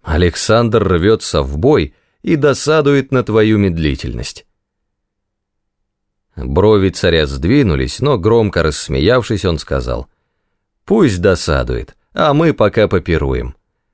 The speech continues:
Дать ему чашу». Александр, спрятав одну чашу в складках хламиды, протянул руку за другой.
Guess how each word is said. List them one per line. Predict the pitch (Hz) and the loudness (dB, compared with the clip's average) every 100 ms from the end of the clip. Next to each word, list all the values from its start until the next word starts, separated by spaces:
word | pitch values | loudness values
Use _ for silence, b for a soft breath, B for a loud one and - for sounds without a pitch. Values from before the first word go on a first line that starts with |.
| _ _ | _ _
Дать | - 135 147 147 - | -8 0 2 2 2
ему | 123 113 110 | 2 2 2
чашу». | - 101 73 65 - - - _ _ _ _ _ _ _ _ | 0 0 0 -2 -8 -12 -14 _ _ _ _ _ _ _ _
Александр, | - 71 71 - 147 135 110 | -4 -2 -2 0 2 2 0
спрятав | - - 131 143 131 104 | -2 0 2 2 2 0
одну | 90 90 110 | 0 2 0
чашу | - 110 98 90 | 2 0 0 -4
в | - | -4
складках | - - 95 90 - 78 | -6 0 2 0 -4 -8
хламиды, | - - 71 104 123 71 64 _ _ _ _ | -8 -4 -2 0 0 -2 -6 _ _ _ _
протянул | 160 151 151 139 147 | -2 0 0 2 2
руку | 120 117 107 | 2 2 0
за | 87 90 | 0 0
другой. | 78 71 69 64 | 0 -2 -2 -6